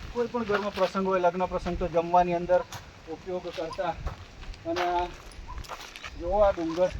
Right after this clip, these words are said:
ડુંગરની તળેટીમાં જ આટલા જબરજસ્ત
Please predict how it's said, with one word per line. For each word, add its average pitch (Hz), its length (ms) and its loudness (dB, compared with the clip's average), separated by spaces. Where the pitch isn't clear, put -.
ડુંગરની 208 560 0
તળેટીમાં 220 520 0
જ 220 40 0
આટલા 214 260 0
જબરજસ્ત 190 720 4